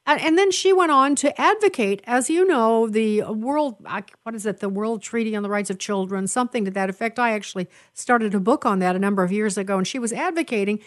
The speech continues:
Hillary Clinton, to be clear, was advocating that children as young as twelve had the right to be sexually active.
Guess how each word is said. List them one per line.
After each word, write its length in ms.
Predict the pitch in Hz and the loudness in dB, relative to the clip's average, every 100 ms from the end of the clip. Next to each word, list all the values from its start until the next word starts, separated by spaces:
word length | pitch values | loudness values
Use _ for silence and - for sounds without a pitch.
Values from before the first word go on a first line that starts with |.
| _ | _
Hillary 340 | - 320 370 370 | 0 2 2 2
Clinton, 360 | 339 320 247 | 0 0 -4
to 80 | 226 | -2
be 140 | 208 | -2
clear, 500 | 202 - 294 180 170 202 _ _ | -2 -4 -2 0 -4 -12 _ _
was 180 | - 233 | 2 2
advocating 560 | 262 320 370 359 262 254 | 2 0 -2 0 0 0
that 160 | 247 | -4
children 480 | 233 277 339 370 370 | -4 -2 0 0 -2
as 160 | 320 240 | -2 -2
young 220 | 240 254 | -2 -2
as 120 | 247 | -4
twelve 420 | - 190 190 190 | -4 -2 -2 -4
had 280 | 185 220 240 | -4 -4 -2
the 100 | 208 | -2
right 400 | 196 196 220 269 | -2 -2 -2 -4
to 60 | 220 | -8
be 140 | 190 | -8
sexually 580 | 170 - 240 - 240 233 | -8 -6 -6 -6 -8 -6
active. 560 | 214 233 - 165 - | -4 -4 -4 -12 -12